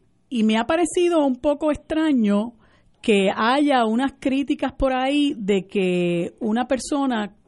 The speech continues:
indepen-, estadista, perdón, que se ha,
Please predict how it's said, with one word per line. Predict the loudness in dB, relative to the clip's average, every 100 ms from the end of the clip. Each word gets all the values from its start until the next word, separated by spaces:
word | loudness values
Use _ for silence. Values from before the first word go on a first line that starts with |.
| _ _ -8
indepen-, | -4 -4 -4 -6 -6
estadista, | -6 -4 -2 -2 -2 -4 -6 -4
perdón, | -4 -4 -4 -4 -10 -20 -20 -20 -20 _
que | -2 0
se | 0 2
ha, | 2 2 2 2 0